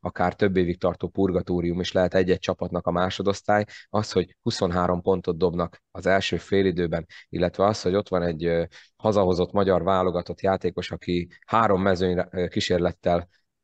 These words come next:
ö, rendelkezik huszonnyolc perc alatt. Dani, először téged kérdezlek, láttad a mérkőzést, mekkora csalódás volt ez, illetve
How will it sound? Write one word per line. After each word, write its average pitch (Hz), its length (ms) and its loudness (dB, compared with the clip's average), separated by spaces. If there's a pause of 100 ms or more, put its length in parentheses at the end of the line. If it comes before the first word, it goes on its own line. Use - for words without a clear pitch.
ö, 87 260 0
rendelkezik 92 600 0
huszonnyolc 92 500 0
perc 87 260 -8
alatt. 101 560 -2
Dani, 107 360 2
először 95 380 2
téged 98 320 0
kérdezlek, 92 540 -2
láttad 90 360 -4
a 82 40 -4
mérkőzést, 90 840 0 (720)
mekkora 92 420 -2
csalódás 87 600 0
volt 90 240 -2
ez, 98 220 0
illetve 95 520 -2